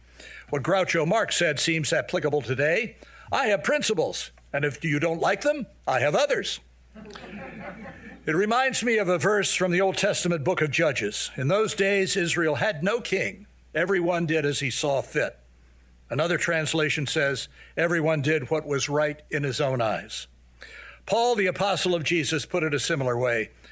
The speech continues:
Speaking of the end times, he said, "People will believe whatever their itching ears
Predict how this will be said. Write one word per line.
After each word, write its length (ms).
Speaking 460
of 100
the 100
end 160
times, 420
he 60
said, 380
"People 300
will 120
believe 460
whatever 320
their 280
itching 440
ears 480